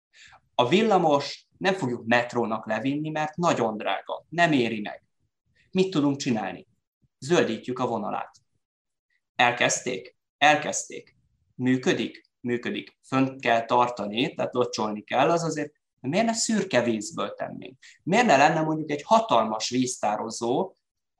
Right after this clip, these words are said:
egy szürke víztározó egy olyan felület alatt, ami, ahol nincsen semmi? Abból lehetne locsolni.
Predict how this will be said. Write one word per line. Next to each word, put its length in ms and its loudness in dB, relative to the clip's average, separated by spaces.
egy 160 0
szürke 360 2
víztározó 960 0
egy 160 2
olyan 240 8
felület 440 -2
alatt, 480 0
ami, 240 4
ahol 220 4
nincsen 340 4
semmi? 440 -4
Abból 240 0
lehetne 300 2
locsolni. 560 -4